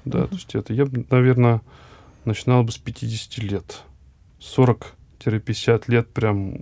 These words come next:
Speaker 1: уже ст-, уже стоит
Speaker 2: Уже
Speaker 1: просто,
Speaker 2: ст-
Speaker 1: уже стоит посм-, хотя бы денситометрию провести и посмотреть вообще. И, э, есть как проблема, потому что тут надо понимать, не надо ждать остеопороза.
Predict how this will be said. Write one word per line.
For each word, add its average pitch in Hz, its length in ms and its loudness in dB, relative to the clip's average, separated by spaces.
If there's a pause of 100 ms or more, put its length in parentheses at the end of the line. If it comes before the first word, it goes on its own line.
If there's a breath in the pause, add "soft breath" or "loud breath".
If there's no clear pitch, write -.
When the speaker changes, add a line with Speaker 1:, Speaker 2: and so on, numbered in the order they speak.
(100)
Speaker 1:
уже 131 220 6
ст-, - 240 -4
уже 139 220 8
стоит 135 260 6
Speaker 2:
Уже 185 60 -2
Speaker 1:
просто, 117 260 0
Speaker 2:
ст- - 80 -6
Speaker 1:
уже 123 160 4
стоит 123 380 2
посм-, - 300 -2
хотя 127 260 2
бы 120 120 2
денситометрию 107 680 2
провести 104 460 -4
и 123 40 -2
посмотреть 107 640 -6
вообще. - 320 -14 (640 loud breath)
И, - 200 -2
э, - 260 0
есть 120 300 4
как 113 180 -2
проблема, 113 340 4
потому 113 220 0
что - 140 -4
тут 123 100 -4
надо 135 160 6
понимать, 127 440 2 (440 loud breath)
не 117 80 4
надо 147 140 6
ждать 123 240 4
остеопороза. 107 720 0